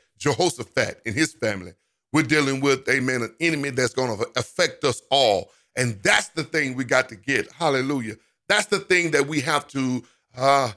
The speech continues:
bring to mind is that what we're experiencing, the whole body is going to experience. What we're going through, no one can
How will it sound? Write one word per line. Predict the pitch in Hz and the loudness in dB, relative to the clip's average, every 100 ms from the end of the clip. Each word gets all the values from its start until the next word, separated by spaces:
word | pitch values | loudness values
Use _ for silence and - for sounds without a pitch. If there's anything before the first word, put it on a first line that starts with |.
| _ - | _ -10
bring | 175 185 | -2 -2
to | 175 165 | 2 0
mind | 160 180 160 135 - | 2 2 2 0 -2
is | 147 123 | -4 -2
that | 156 147 127 | 2 2 2
what | 185 | -2
we're | 175 180 | 0 0
experiencing, | 160 - - - 254 202 160 - 147 139 _ _ - | -2 -2 -10 -2 2 2 0 -2 -6 -8 _ _ -4
the | 156 | -2
whole | 123 190 190 156 | 2 4 4 2
body | 104 165 185 147 107 - _ _ - | 0 2 4 2 -2 -8 _ _ -4
is | 139 | -2
going | 101 151 123 | 0 2 2
to | 107 131 | 0 -4
experience. | 110 - - 131 98 57 _ _ _ _ | -4 -6 -8 -4 -4 -6 _ _ _ _
What | 131 139 | 0 2
we're | 151 | 0
going | 123 170 214 180 143 | 2 4 6 4 0
through, | - 135 | -2 -2
no | 135 143 165 220 233 180 | -2 -4 2 4 4 2
one | 165 127 123 | 0 0 -4
can | - 151 131 | -2 0 -2